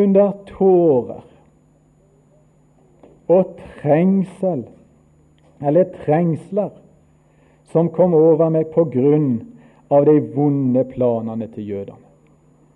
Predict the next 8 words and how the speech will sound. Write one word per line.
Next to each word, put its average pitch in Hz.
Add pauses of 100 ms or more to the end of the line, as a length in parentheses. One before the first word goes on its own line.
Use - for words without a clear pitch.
(380)
Har 131
du 147
sett - (320)
den 160 (340)
grinende 143
Paulus? 151 (1700)
Tjener 180
Herren 180